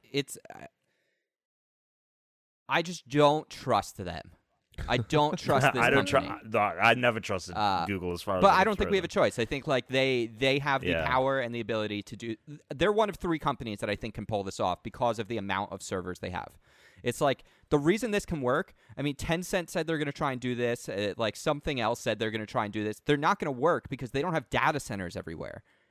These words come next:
Speaker 1: It's like,
Speaker 2: Yeah.
Speaker 1: the reason they can get low latency is because people are physically close enough to a data center. It's not about just
Speaker 2: Yeah.
Speaker 1: having enough servers up. It's about having them in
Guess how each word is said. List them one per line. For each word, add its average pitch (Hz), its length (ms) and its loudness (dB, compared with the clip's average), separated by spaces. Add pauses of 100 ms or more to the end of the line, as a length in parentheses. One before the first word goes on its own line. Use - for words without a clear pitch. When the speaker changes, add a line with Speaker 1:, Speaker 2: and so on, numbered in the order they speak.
Speaker 1:
It's 131 240 -4
like, 151 200 2
Speaker 2:
Yeah. 82 300 -6
Speaker 1:
the 151 80 4
reason 175 360 -2
they 151 100 0
can 156 120 -8
get 143 140 -2
low 139 160 2
latency 110 560 -4
is 101 100 -6
because 127 240 -4 (200)
people 160 240 -4
are 117 60 0
physically 160 480 -6
close - 380 -6
enough 110 220 -8
to 120 280 -8
a 101 40 -4
data 95 280 -4
center. - 400 -16
It's - 160 -14
not 127 180 -2
about 120 180 -2
just 92 140 -6
Speaker 2:
Yeah. 80 140 -6
Speaker 1:
having 117 240 -2
enough 101 180 -6
servers 110 500 -4
up. 87 200 -6
It's 104 120 -10
about - 200 -4
having 120 300 -4
them 101 180 -6
in 117 320 -4